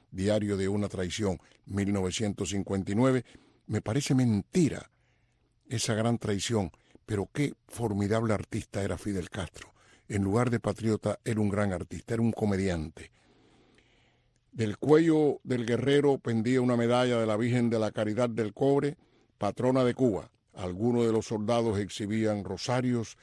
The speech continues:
y escapularios. Parecían católicos.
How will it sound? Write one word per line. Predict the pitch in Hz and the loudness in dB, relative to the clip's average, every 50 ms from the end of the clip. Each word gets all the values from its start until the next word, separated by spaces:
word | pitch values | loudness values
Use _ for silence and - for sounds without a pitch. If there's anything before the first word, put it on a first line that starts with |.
| - - _ _ _ - | -20 -20 _ _ _ -4
y | 107 | -4
escapularios. | 101 - - 104 87 64 87 92 92 101 92 80 73 - - - - - - _ _ _ _ _ _ _ _ _ _ | -4 -4 -4 -6 -6 -6 -4 -4 -2 -2 -2 -4 -6 -10 -12 -14 -18 -20 -20 _ _ _ _ _ _ _ _ _ _
Parecían | - 95 98 95 98 90 - 120 123 123 120 113 | -6 -4 -2 -2 -2 -2 0 2 2 2 2 0
católicos. | - - 104 - - 113 98 85 80 76 - - - - - - | -2 -4 -6 -2 0 0 0 0 -2 -8 -12 -14 -16 -16 -18 -18